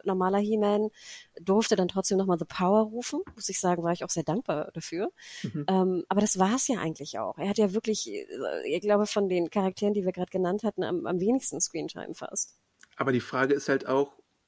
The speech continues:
Speaker 2: na gut, in der Serie hattest du auch viel mehr Prince Adam. Und die Sache ist, möchtest du, na klar, möchtest du immer He-Man sehen, ganz klar.
Speaker 1: Ja, ich
Speaker 2: Aber
Speaker 1: natürlich nicht, I don't care, aber ich rede jetzt immer noch von den, denk dran, deinen Fanservice-Boys.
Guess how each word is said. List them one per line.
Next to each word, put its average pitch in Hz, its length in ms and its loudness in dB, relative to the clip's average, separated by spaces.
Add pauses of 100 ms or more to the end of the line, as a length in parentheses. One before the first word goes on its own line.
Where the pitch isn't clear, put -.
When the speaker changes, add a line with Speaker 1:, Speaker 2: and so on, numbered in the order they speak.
(140)
Speaker 2:
na 135 100 2
gut, 123 180 -4
in 131 100 -4
der 120 120 0
Serie 120 500 0 (220)
hattest 147 320 -6
du - 60 -2
auch - 140 -4
viel - 220 -2
mehr 120 160 2
Prince 113 340 -6
Adam. 107 260 -6 (460)
Und - 380 -2
die 131 100 0
Sache 123 300 0
ist, - 360 -2 (140)
möchtest 131 640 -2
du, 123 640 0 (340)
na 135 140 0
klar, 120 200 2
möchtest 117 300 -2
du 135 40 0
immer 117 180 0
He-Man 110 280 -6
sehen, 104 300 -8 (100)
ganz 110 200 -6
klar. 104 280 -8 (300)
Speaker 1:
Ja, 180 140 -2
ich 180 120 -2
Speaker 2:
Aber 247 200 8
Speaker 1:
natürlich 170 260 0
nicht, 220 220 6
I - 80 0
don't 165 180 0
care, 208 320 0
aber 131 140 -4
ich - 100 -8
rede 196 140 -2
jetzt 185 180 -2
immer 202 140 0
noch 180 120 0
von 175 200 -2
den, 127 440 -2
denk 226 200 0
dran, 151 340 -4
deinen 165 200 0
Fanservice-Boys. 160 840 -4